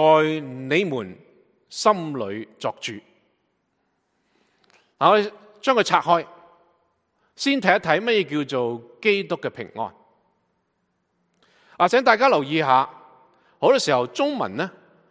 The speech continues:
下，嘅意思呢，平安呢，讓我哋諗起，下，喺一個嘅環境當中得着安全，下，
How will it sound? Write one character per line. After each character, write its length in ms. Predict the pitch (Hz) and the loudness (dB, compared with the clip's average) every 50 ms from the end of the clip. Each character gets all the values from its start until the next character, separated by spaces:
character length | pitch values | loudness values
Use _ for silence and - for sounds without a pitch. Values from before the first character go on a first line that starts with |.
| _ _ _ _ | _ _ _ _
下， 200 | - 110 101 - _ _ | -6 -6 -6 -8 _ _
嘅 120 | - 180 | -6 -6
意 200 | 185 156 160 170 | -6 -6 -8 -8
思 240 | 160 - - 202 202 | -8 -8 -6 -6 -4
呢， 140 | 185 185 156 - - - _ | -4 -4 -6 -6 -10 -20 _
平 380 | - - - 135 120 120 135 170 | -20 -12 -10 -10 -8 -8 -4 0
安 260 | 202 202 202 202 202 | 2 2 2 2 0
呢， 100 | 185 151 - - - - - | -2 -4 -6 -10 -18 -6 0
讓 160 | 139 147 143 | 2 2 2
我 80 | 165 | 4
哋 140 | 165 165 156 | 2 2 2
諗 320 | 131 131 160 196 180 139 131 | 0 -2 -2 -4 -8 -6 -4
起， 320 | 131 120 131 151 170 - - - - _ _ _ _ | -2 -2 -2 -2 -4 -6 -10 -18 -20 _ _ _ _
下， 180 | 110 95 90 - _ _ _ _ | -20 -20 -20 -20 _ _ _ _
喺 120 | 123 147 | -10 -10
一 20 | 180 | -8
個 120 | 160 139 135 131 | -4 -2 -2 -2
嘅 240 | 127 123 - 131 127 | -2 -4 -6 -4 -4
環 280 | 131 127 113 107 98 104 | -4 -4 -4 -6 -6 -6
境 140 | 107 135 151 | -8 -8 -6
當 160 | 151 151 151 | -6 -6 -4
中 160 | 151 151 156 | -6 -8 -6
得 100 | 147 160 156 | -6 -6 -6
着 120 | - 143 - | -6 -8 -4
安 240 | - 180 202 202 190 | 0 0 2 2 0
全， 260 | - - - 113 90 - _ _ _ _ _ _ - | -4 -8 -10 -12 -14 -16 _ _ _ _ _ _ -20
下， 120 | 87 71 | -20 -20